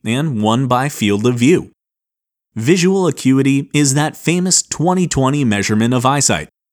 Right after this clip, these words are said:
If you have average eyesight, you should be able to see most of the letters on an eye doctor's letter chart clearly from twenty feet away. If you have twenty thirty vision,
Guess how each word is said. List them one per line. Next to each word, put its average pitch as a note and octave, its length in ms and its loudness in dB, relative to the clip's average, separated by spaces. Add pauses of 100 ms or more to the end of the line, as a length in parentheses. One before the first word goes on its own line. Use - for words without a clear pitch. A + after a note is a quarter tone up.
(540)
If G#2+ 200 0
you G#2 140 2
have A2+ 300 0
average B2 420 0
eyesight, A2 600 0
you C3 200 4
should C3+ 420 2
be G#2+ 200 2
able G#2+ 160 0
to G2+ 100 0
see A2+ 280 2
most B2 360 2
of D#3 100 0
the E3 100 2
letters G#2+ 420 2
on C3 200 2
an D3 220 2
eye D#3 200 0
doctor's C3 540 0
letter B2 340 2
chart F#2 420 -2
clearly F#2 500 0 (160)
from C3+ 260 0
twenty D#3+ 400 0
feet A2 260 0
away. A#2 440 2 (760)
If G#2 180 -2
you G2+ 160 0
have F#2+ 240 0
twenty A2+ 400 0
thirty A2+ 460 0
vision, G#2 480 -2